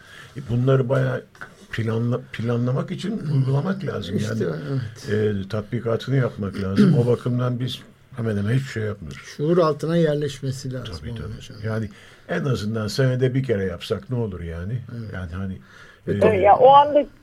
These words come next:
Speaker 3: <clears throat> bilinçli bir şekilde şeyi düşünemiyorsun. "Ha, tamam, şimdi kalkayım, e, yatağın şu köşesine, e,
Speaker 1: Haklısınız,
Speaker 3: uzanayım"
Speaker 1: gayet
Speaker 3: falan
Speaker 1: tabii,
Speaker 3: dediğiniz
Speaker 1: evet.
Speaker 3: gibi
Speaker 2: Evet.
Speaker 3: ben
Speaker 2: Evet.
Speaker 3: düşünemedim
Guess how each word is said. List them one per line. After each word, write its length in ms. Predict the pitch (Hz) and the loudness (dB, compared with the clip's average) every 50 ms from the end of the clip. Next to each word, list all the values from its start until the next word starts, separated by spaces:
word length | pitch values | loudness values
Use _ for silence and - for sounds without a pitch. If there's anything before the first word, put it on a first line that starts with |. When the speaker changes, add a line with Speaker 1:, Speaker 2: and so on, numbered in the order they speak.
| _ | _
Speaker 3:
<clears throat> 720 | - - - - - - - - - - - - - 339 | -18 -14 -4 -4 -4 -2 -2 -4 -6 -6 -8 -10 -8 -6
bilinçli 440 | 262 202 202 233 254 247 - 392 392 | -2 0 2 2 0 2 2 2 4
bir 80 | 320 - | 4 4
şekilde 400 | 294 277 277 269 247 247 262 254 | 4 2 2 2 2 2 2 2
şeyi 240 | - 247 254 240 | 2 -2 -2 -2
düşünemiyorsun. 720 | 202 208 202 - 220 240 240 226 208 185 175 - - 170 170 | -2 -4 -4 0 2 2 2 2 2 0 -2 -4 -6 -6 4
"Ha, 160 | 220 214 190 - - | 6 6 6 8 6
tamam, 280 | 220 208 208 202 185 180 - | 6 6 6 4 4 2 -2
şimdi 260 | - 208 202 185 170 | -2 0 2 2 2
kalkayım, 560 | - 202 190 190 190 - - 196 185 190 220 - - _ _ _ _ _ _ _ _ - - - | 6 8 8 8 8 6 4 2 2 2 2 -4 -14 _ _ _ _ _ _ _ _ -20 -2 2
e, 180 | 175 185 180 180 | 4 4 6 6
yatağın 360 | 196 214 - 214 208 208 208 | 6 6 8 8 8 8 6
şu 140 | - 208 - | 2 -4 -2
köşesine, 680 | - 196 190 190 180 - - 185 180 180 180 - - - - | -2 0 0 0 -4 -6 -6 -8 -4 -4 -2 -4 -4 -4 -4
e, 160 | 180 180 180 - 120 | -2 -2 -2 0 0
Speaker 1:
Haklısınız, 520 | 120 120 - 180 196 190 - 240 165 127 107 | 0 0 2 2 2 2 2 2 0 0 0
Speaker 3:
uzanayım" 340 | 101 123 139 156 214 - 202 | 2 2 2 2 2 0 0
Speaker 1:
gayet 40 | |
Speaker 3:
falan 120 | 160 117 101 | 0 -2 -2
Speaker 1:
tabii, 280 | 95 - - - - - | -2 -2 0 0 0 2
Speaker 3:
dediğiniz 280 | 185 190 196 190 185 180 | 0 0 0 -2 -2 2
Speaker 1:
evet. 180 | 196 - 196 - | 4 6 6 4
Speaker 3:
gibi 80 | - - - - - _ _ _ _ - _ _ _ _ 123 131 - - - - 135 | 4 -2 -8 -16 -20 _ _ _ _ -20 _ _ _ _ -10 -10 -10 -12 -12 -6 -4
Speaker 2:
Evet. 160 | 135 123 120 - | -4 -2 -2 2
Speaker 3:
ben 120 | - 175 180 | 2 2 2
Speaker 2:
Evet. 60 | 180 175 - | 2 -2 -4
Speaker 3:
düşünemedim 360 | - 196 190 170 147 143 | -6 -6 -4 -4 -4 -6